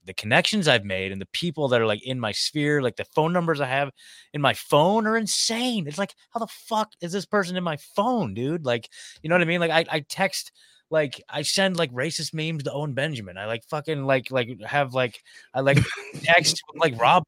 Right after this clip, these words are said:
Speaker 1: Dew, you know what I mean? The head senior producer at InfoWars. You know, we, like, text. We're buddies. He did some music for me on a, on a song, you know what I mean? It's just like, it's like, "How the fuck am I even in this realm, in this world?" And so that to me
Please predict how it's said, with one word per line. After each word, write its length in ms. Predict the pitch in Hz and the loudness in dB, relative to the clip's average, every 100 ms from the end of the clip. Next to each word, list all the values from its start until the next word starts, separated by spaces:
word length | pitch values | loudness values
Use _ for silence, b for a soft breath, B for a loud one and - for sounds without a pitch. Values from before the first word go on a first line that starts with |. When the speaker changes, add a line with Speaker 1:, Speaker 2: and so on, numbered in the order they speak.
| 165 | 0
Speaker 1:
Dew, 280 | 190 156 | 2 2
you 120 | 110 117 | 0 -2
know 60 | |
what 100 | 123 | -2
I 40 | 143 | -2
mean? 120 | 131 | 0
The 100 | 113 | 2
head 240 | 147 135 | 2 -2
senior 280 | - 165 165 | -4 -4 -4
producer 340 | 160 170 156 | -2 -4 -2
at 100 | 151 | -2
InfoWars. 420 | 175 120 95 92 92 | -4 -8 -10 -10 -10
You 80 | |
know, 60 | 110 | -6
we, 80 | 131 | -2
like, 160 | 131 | -2
text. 320 | - 170 135 113 | 0 -4 -4 -8
We're 60 | |
buddies. 340 | 95 139 123 92 | 0 0 0 -4
He 80 | |
did 180 | 117 131 | -4 -4
some 300 | - 120 107 - | -4 -10 -12 -10
music 340 | 117 156 135 | -6 -4 -4
for 200 | 104 113 | -8 -12
me 120 | 92 92 | -12 -14
on 120 | 95 | -14
a, 80 | 95 | -14
on 140 | 110 | -12
a 20 | |
song, 380 | 101 160 160 90 | -6 0 0 0
you 80 | 92 | -6
know 60 | 110 | -6
what 80 | 120 | -4
I 20 | |
mean? 140 | 143 | -4
It's 80 | 151 | -6
just 160 | 143 160 | -6 0
like, 240 | 143 - B B B B B B | 0 -2 B B B B B B
it's 100 | 139 | -6
like, 180 | 151 147 | -4 -2
"How 200 | - 196 | 0 2
the 80 | 233 | 2
fuck 260 | - 220 190 | 2 0 0
am 60 | |
I 100 | 185 | 0
even 180 | 185 175 | 0 2
in 120 | 180 | 0
this 180 | 156 120 | -2 -4
realm, 380 | 113 151 196 113 | -4 -2 0 -2
in 80 | 120 | -6
this 160 | 101 | -8
world?" 260 | 101 165 110 | -2 0 0
And 80 | 104 | -2
so 120 | 110 | -4
that 300 | 131 190 165 | 2 2 2
to 60 | 131 | -4
me 240 | 156 117 | -2 -2